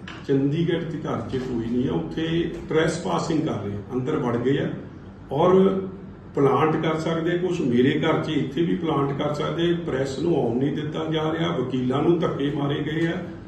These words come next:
ਕਾਨੂੰਨ ਦੀ ਹਰ ਤਰੀਕੇ ਦੀ ਧੱਜੀ। ਵਿਜੀਲੈਂਸ ਦਾ ਡੀ ਏ ਦਾ ਪਰਚਾ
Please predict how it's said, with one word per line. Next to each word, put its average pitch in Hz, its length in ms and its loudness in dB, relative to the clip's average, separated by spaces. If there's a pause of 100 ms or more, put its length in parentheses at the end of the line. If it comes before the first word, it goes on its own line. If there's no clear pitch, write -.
(400)
ਕਾਨੂੰਨ 208 380 10
ਦੀ 247 160 4
ਹਰ - 340 0
ਤਰੀਕੇ 196 460 2
ਦੀ 185 140 2
ਧੱਜੀ। 113 340 -2 (600)
ਵਿਜੀਲੈਂਸ 185 400 6
ਦਾ 185 160 2
ਡੀ 143 320 0
ਏ 156 60 0
ਦਾ 160 140 0
ਪਰਚਾ 156 720 -2